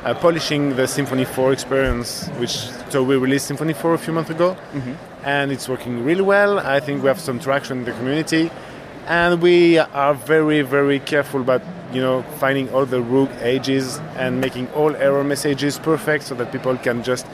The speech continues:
Speaker 1: act when they see the message and that kind of things. No, no big feature, but, you know, the kind of feature that makes the experience great,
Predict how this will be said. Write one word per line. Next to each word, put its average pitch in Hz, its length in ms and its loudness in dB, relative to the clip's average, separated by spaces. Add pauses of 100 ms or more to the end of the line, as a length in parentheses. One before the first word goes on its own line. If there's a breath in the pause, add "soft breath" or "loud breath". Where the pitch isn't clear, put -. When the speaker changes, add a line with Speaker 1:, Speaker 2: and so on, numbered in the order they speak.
(280 loud breath)
Speaker 1:
act - 420 -4 (760)
when 123 200 -6
they 123 100 -4
see - 180 -6
the 143 100 -2
message 156 340 0
and 139 220 -2 (320)
that 214 160 2
kind 160 140 2
of 127 80 -2
things. - 500 -4 (240)
No, 196 160 2
no 170 220 2
big 165 280 -2
feature, 170 440 0
but, 127 200 -2
you 139 80 0
know, 143 120 4
the 123 100 0
kind 139 200 0
of 123 60 -4
feature 135 300 -4
that 110 180 -4
makes 117 280 -8 (320 loud breath)
the 120 60 -4
experience 127 580 -2 (100)
great, 113 300 0